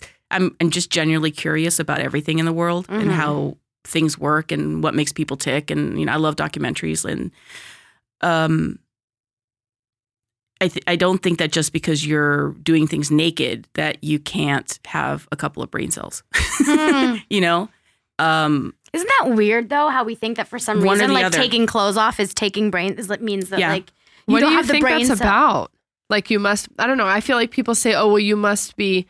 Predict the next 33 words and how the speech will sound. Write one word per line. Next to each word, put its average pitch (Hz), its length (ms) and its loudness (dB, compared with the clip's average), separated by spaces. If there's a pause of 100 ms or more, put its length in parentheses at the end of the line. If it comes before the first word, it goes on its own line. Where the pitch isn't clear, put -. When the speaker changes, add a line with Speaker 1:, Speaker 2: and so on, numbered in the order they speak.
(400)
Speaker 3:
not 196 260 0
smart 190 380 2
if 190 160 -2
you're 185 100 0
taking 190 420 -2
this 180 220 -4
risk 180 440 0
to, 196 100 0
Speaker 1:
Yeah. 180 80 0
Speaker 3:
like, 180 220 0
do 190 160 0
this 180 260 0
to - 160 -2
your 180 160 2
own 175 400 -2
life 175 560 -2
or, 170 240 0 (400)
Speaker 1:
Well, 240 220 4
Speaker 3:
um, 196 140 -2
the 190 80 0
way 185 120 4
people 180 300 -2
view 185 260 0
you 185 300 -2
or 180 100 -6
something 175 360 -12
like 156 180 -12
that. 160 200 0
Like, 180 200 -2
you 180 60 2
must 175 200 0
not 170 220 -2
care." 143 480 -2